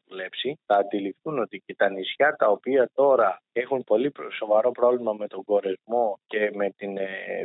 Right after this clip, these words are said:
πολύ έντονη οικιστική ανάπτυξη που είχαν τα προηγούμενα χρόνια. Βλέπουμε το παράδειγμα της Σαντορίνης, ας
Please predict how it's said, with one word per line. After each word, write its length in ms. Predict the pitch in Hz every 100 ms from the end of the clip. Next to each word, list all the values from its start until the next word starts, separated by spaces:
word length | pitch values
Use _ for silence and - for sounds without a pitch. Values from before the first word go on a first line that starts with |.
| -
πολύ 340 | 107 110 123
έντονη 680 | 120 131 135 117 104 98 92 - _ _ -
οικιστική 360 | 101 107 -
ανάπτυξη 440 | 113 123 127 - 113
που 100 | -
είχαν 200 | 117 120
τα 80 | 110
προηγούμενα 460 | 101 101 110 107 98
χρόνια. 480 | - 101 95 123 214 _ _
Βλέπουμε 400 | 113 120 113 117
το 100 | 107
παράδειγμα 400 | 98 101 117 110
της 120 | 104 -
Σαντορίνης, 600 | 98 - 101 120 110
ας 100 | -